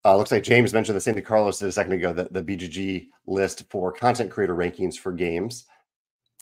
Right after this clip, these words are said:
I haven't done my top ten list, although I did wanna ask you, so in addition to my question of what did you create or play that was meaningful you, meaningful to you in twenty twenty-three, I also wanted to ask you if you have a favorite game of twenty twenty-three,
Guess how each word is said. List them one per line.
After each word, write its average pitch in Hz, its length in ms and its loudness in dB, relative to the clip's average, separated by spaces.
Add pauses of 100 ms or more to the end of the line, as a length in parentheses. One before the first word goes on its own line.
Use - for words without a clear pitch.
(540)
I 117 80 8
haven't 139 180 8
done 147 120 12
my 139 160 12
top 127 240 6
ten 113 240 4
list, 92 320 -2 (100)
although 110 200 8
I 110 60 10
did 160 160 6
wanna 160 160 6
ask 127 260 2
you, 104 80 -6
so 131 180 6
in 131 80 8
addition 147 320 2
to 117 80 2
my 110 120 2
question 110 260 -2
of 95 80 -2
what 113 140 -2
did 117 100 -4
you 98 120 -8
create 120 360 -6
or 95 80 -8
play 120 340 -2
that 113 120 0
was 92 120 -10
meaningful 98 480 -4
you, 90 220 -8 (300)
meaningful 123 380 -2
to - 160 -14
you 110 140 -4
in 98 120 -8
twenty 98 180 -4
twenty-three, 92 500 -6 (180)
I 113 80 2
also 117 180 0
wanted 110 180 0
to 98 80 -4
ask 87 260 -4
you 85 260 -6 (260)
if 190 180 4
you 170 120 0
have 110 200 6
a 101 80 0
favorite 95 320 -2
game 82 200 -4
of 80 120 -12
twenty 78 180 -8
twenty-three, - 500 -16